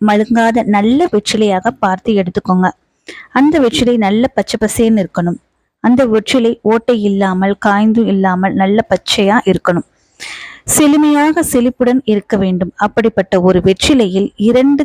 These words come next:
கிராம்பு, இரண்டு ஏலக்காய், கொஞ்சம் பச்சை கற்பூரத்தை சேர்த்து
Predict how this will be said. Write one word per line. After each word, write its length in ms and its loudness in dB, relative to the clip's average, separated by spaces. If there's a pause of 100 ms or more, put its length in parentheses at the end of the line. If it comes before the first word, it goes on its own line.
(300)
கிராம்பு, 440 0 (380)
இரண்டு 420 2 (260)
ஏலக்காய், 600 -2 (460)
கொஞ்சம் 520 2
பச்சை 360 -2 (120)
கற்பூரத்தை 720 -2
சேர்த்து 460 0